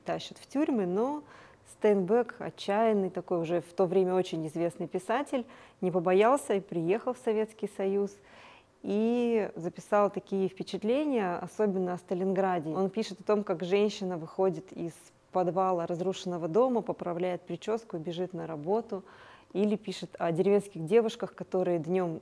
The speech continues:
работают в поле, а по вечерам танцуют друг с другом, потому что мужчин нет, танцевать не с кем, а энергия бьёт ключом, им хочется.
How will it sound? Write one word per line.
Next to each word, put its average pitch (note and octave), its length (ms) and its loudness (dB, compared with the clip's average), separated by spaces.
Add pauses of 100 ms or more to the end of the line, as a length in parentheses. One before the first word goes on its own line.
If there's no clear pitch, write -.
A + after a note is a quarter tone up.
(100)
работают E3+ 460 -4
в - 80 -20
поле, B3 340 2
а E3+ 40 0
по - 120 -6
вечерам G3 500 -6
танцуют B3 600 -4
друг G3 220 0
с F#3+ 40 -2
другом, F#3+ 400 2
потому E3 240 -10
что - 160 -10
мужчин F3 420 -6
нет, A#3+ 200 -6
танцевать D#3+ 420 -8
не A3 180 -2
с A#3+ 60 -12
кем, D3+ 220 -8
а D3+ 140 -6
энергия E3 380 -2
бьёт D#3+ 300 -2
ключом, A#3 520 -6
им F3 120 -6
хочется. - 580 -2